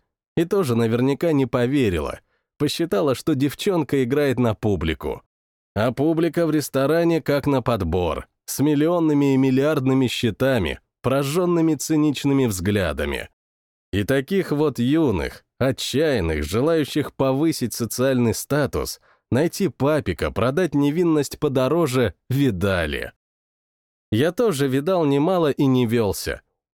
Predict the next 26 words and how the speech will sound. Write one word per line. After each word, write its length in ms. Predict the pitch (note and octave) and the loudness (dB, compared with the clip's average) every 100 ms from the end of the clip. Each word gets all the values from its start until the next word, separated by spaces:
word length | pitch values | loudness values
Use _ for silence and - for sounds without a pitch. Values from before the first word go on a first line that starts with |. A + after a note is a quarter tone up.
| - | -4
Просто 320 | G#3+ G3 F3 | -2 0 -2
сразу 440 | - G3 F#3+ G#2 | -2 -2 0 0
обозначал 680 | G2+ G2 G#2 B2+ - F#3+ E3 | 0 0 0 0 0 0 0
рамки 300 | D3 D#3 C3+ | 0 0 0
отношений. 840 | D#3 C#3+ D3 B2+ - G#2+ E2+ A#1+ - _ _ _ _ | -2 0 -2 -2 0 0 0 -4 -12 _ _ _ _
Я 180 | B2+ F#3 | 0 0
готов 440 | D3+ E3 G3+ E3 | 0 0 2 2
был 200 | A#2 D#3 | 2 0
платить, 480 | C3+ D3+ D3 - G2 | 2 0 0 -2 0
не 140 | G2+ C3+ | 0 2
проблема, 640 | D#3 D3 D#3 D3 F2 C2+ - _ - | 0 0 2 2 0 -4 -12 _ -2
но 120 | C3+ | 0
только 320 | C#3+ C3+ - | 0 0 2
на 140 | B2+ B2 | 2 4
моих 340 | B2 A#2+ - | 2 2 0
условиях. 800 | B2 - G#2+ E2+ C2 B1+ G#1+ - _ _ _ _ _ _ _ _ _ _ _ - | -2 0 0 0 -2 -6 -8 -16 _ _ _ _ _ _ _ _ _ _ _ -14
С 160 | - | -6
этой 320 | C#3+ C3 A#2 G#2 | -2 0 0 2
насквозь 760 | F2 G2 A#2 - C#3 D3+ - | 2 0 -2 -2 0 0 -2
промокшей 680 | - A#2 A#2 C#3 A#2+ - A#2 | -2 0 0 0 -2 -2 -2
под 280 | F2 G#2 F2+ | -2 -4 -2
дождем 520 | A2+ A2 A2+ B2+ A#2 | -2 0 0 2 2
девушкой 640 | A#2+ D3+ B2 - B2 G2 - _ _ | 0 0 0 -2 -2 -2 -4 _ _
было 300 | - E3 D#3 | 0 2 2
сразу 440 | C#3 - F3+ D3+ C3+ | 0 -2 -2 -2 -2
понятно. 720 | - B2+ B2+ G#2 E2 D2+ B1 | 0 0 2 0 -2 -6 -8